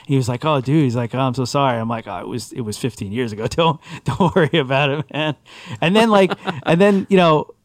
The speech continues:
I kinda, like I said, I disappeared for many years, kind of out of, like, the bands and the scene for a while.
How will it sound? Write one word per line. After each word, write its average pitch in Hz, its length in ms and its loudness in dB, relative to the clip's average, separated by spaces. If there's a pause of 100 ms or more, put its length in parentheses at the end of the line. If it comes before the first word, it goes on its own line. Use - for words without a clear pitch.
(140)
I 165 100 0
kinda, 170 220 2
like 160 160 2
I 151 60 4
said, 185 200 2
I 131 60 4
disappeared 143 800 2
for - 180 -4
many 127 240 4
years, 151 420 0
kind 127 180 0
of 117 100 -2
out 123 160 0
of, 110 180 -2
like, 117 260 -8
the 107 80 -4
bands 147 500 0
and 107 120 -2
the 104 60 -4
scene 190 300 -2
for 131 160 0
a 117 100 2
while. 110 420 -2